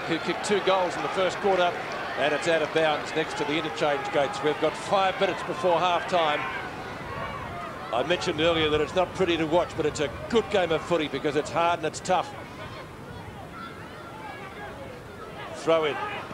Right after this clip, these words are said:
Kick by Cripps is out of bounds. Is it on the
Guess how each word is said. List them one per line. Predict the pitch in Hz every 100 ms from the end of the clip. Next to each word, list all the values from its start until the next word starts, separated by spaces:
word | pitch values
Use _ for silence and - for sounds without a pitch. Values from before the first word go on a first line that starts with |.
| - - - - - - - - - -
Kick | 180 -
by | 170
Cripps | 156 - 202 - - - -
is | 175 180 185 175
out | 185 185
of | 180
bounds. | 185 202 240 240 175
Is | 160
it |
on | 175
the | 175